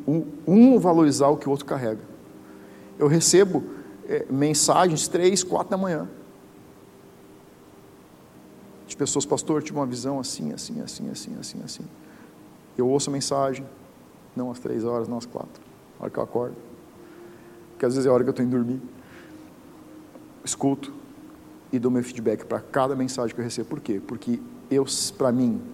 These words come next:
é uma forma de honrar o esforço daquela pessoa, do que ela, do tempo que ela está investindo com Deus no secreto.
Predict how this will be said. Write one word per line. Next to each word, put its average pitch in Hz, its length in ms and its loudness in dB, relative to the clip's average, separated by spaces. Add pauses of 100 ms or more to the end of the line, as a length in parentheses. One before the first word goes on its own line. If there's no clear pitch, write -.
(840)
é 127 80 0
uma 120 120 2
forma 123 260 -2
de 120 100 -2
honrar 117 320 0
o 110 80 2
esforço 127 400 -2
daquela 120 240 -2
pessoa, 117 320 -2
do 107 80 -14
que - 80 -4
ela, 117 140 2
do 110 80 -4
tempo 123 480 -2
que - 100 -8
ela 107 120 0
está 120 220 -4
investindo 117 440 -4
com 107 140 -6
Deus 113 200 -2
no 113 60 -6
secreto. 104 640 -6